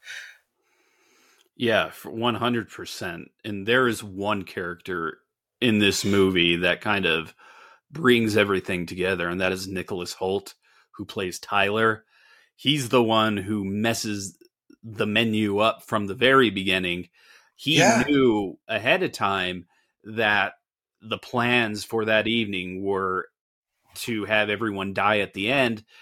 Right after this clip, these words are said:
Speaker 1: and he was supposed to bring his date, his ex-girlfriend, who broke up with him,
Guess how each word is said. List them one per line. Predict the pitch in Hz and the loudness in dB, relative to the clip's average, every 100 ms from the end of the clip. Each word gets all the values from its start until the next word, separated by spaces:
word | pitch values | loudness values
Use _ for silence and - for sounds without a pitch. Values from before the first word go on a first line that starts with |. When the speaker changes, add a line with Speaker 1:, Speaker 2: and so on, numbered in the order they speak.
| - _ | -20 _
Speaker 1:
and | - 110 107 107 107 101 | -4 0 2 2 2 0
he | 95 117 | -2 -2
was | 104 | -2
supposed | 110 - 117 107 | -4 0 0 0
to | - | -6
bring | 101 104 104 104 101 92 87 _ _ _ | -6 -2 0 2 0 -4 -8 _ _ _
his | - 104 95 90 - | -8 -6 -6 -8 0
date, | 110 113 - _ | 2 2 -2 _
his | _ 101 98 | _ -6 -2
ex-girlfriend, | 110 107 - 117 117 110 98 95 92 - _ - | 0 0 0 2 2 2 0 0 -2 -8 _ -14
who | 98 | -2
broke | 110 117 117 | 4 4 6
up | 113 107 | 2 2
with | 98 - | -4 -4
him, | 98 92 90 | -4 -4 -8